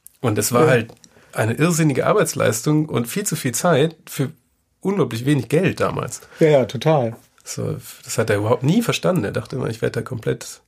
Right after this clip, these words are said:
Speaker 2: Und dann
Speaker 1: das
Speaker 2: hat das ja, hat, kriegt das ja so komische Dynamiken, dass du, du willst nicht gehen, bevor dein Chef geht. Und dein Chef denkt, „Aber ich gehe nicht, bevor die anderen gehen.“ Und dann, <laughs> dann ist das so ein,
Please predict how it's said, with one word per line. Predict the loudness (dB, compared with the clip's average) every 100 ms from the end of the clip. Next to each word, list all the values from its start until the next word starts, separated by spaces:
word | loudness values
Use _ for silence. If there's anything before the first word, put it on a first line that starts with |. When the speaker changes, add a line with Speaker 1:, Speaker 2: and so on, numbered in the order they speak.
| _ _ _ _
Speaker 2:
Und | 2
dann | 2
Speaker 1:
das | 2
Speaker 2:
hat | 2
das | 2
ja, | 4 2 -2
hat, | -8 -8 -8
kriegt | -4 0
das | 2
ja |
so | 0
komische | 0 0 0
Dynamiken, | -2 0 2 2 0 0 0
dass | 0 -2
du, | 0 0 -2 -14 -20 _ _ _ _ _ _ _
du | 0 4
willst | 4 4
nicht | 0 0
gehen, | 0 0
bevor | 0 2 4
dein | 4
Chef | 2 -2 -2
geht. | -6 -6 -6 -8
Und | 0
dein | 2 2
Chef | 0 0
denkt, | 0 0
„Aber | 0 0
ich | 0 -2
gehe | 0
nicht, | 0
bevor | -2 0 0
die | 2
anderen | 2 2
gehen.“ | 2 0
Und | 2
dann, | 2 2 0 -4 _ _ _
<laughs> | -12 -10 -16 -16 -2
dann | 0
ist | 2
das | 2 2
so | 2
ein, | 2 0